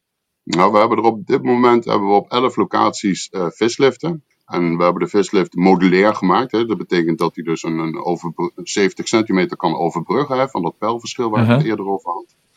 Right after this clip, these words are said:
Speaker 1: Dus op sommige locaties hebben we er nu twee of drie achter elkaar liggen, omdat daar gewoon het niveauverschil hoger is. Dus, eh, nou ja, ik denk dat we om en bij de vijftien visliften hebben nu bij ons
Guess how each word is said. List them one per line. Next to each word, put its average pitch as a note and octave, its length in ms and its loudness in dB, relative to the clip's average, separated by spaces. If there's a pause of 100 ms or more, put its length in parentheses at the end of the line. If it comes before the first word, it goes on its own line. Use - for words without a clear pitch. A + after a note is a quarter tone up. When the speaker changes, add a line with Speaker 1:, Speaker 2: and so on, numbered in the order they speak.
(260)
Speaker 1:
Dus - 140 -6
op E2+ 100 -4
sommige F#2+ 320 -2
locaties F2+ 480 -2
hebben E2+ 180 -2
we F2 60 -2
er F2 60 0
nu E2+ 200 0
twee F#2 260 -2
of E2 60 -4
drie F#2 240 -4
achter E2+ 260 -6
elkaar E2+ 320 -2
liggen, D#2+ 260 -6
omdat D2 220 -8
daar D2+ 220 -2
gewoon D#2+ 220 -6
het D2 80 -12
niveauverschil E2 720 -6
hoger E2+ 380 -2
is. - 240 -12 (520)
Dus, E2+ 200 -10
eh, D2+ 80 -6
nou D2 220 -4
ja, D#2 80 -2
ik C#2+ 120 -4
denk D2+ 160 -6
dat C#2+ 100 -4
we D#2 80 -6
om D#2+ 220 -2
en D#2 60 -2
bij D2+ 120 -2
de D#2+ 80 -4
vijftien D#2+ 480 -6
visliften F#2+ 500 -4
hebben F#2 220 -4
nu E2+ 140 -2
bij E2+ 120 -4
ons E2 300 -8